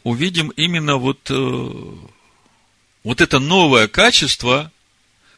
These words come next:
которое становится присущим пророкам Нового Завета.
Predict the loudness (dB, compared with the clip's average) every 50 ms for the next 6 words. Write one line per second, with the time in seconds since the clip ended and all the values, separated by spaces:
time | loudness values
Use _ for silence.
0 | _ _ -4 -4 0 4 4 6 6 6 6 4 2 0 0 0 0 0 0 0
1 | -2 -4 -4 -4 -4 -2 -2 -2 -2 0 0 0 0 0 -2 -4 -8 -12 _ _
2 | _ -2 0 0 2 4 4 4 4 4 2 -2 -4 -4 -6 -12 _ _ _ _
3 | _ _ _ _ _ -10 -4 2 4 6 6 6 6 4 2 2 -2 -4 -6 -8
4 | -12 -16 -20 -20